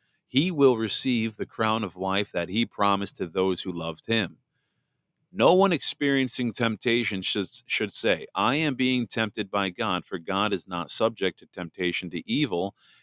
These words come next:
and he himself tempts no one.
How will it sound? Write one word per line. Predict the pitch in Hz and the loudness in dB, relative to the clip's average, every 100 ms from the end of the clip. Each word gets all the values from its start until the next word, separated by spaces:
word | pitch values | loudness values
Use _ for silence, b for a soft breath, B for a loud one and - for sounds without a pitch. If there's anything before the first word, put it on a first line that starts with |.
| b | b
and | 95 92 | 0 0
he | 104 131 120 | 0 2 2
himself | 113 107 104 104 95 | 0 0 -2 -2 -4
tempts | - 101 98 - 87 | -4 -4 -4 -6 -6
no | 95 107 | 0 2
one. | 120 87 69 | 2 -2 -6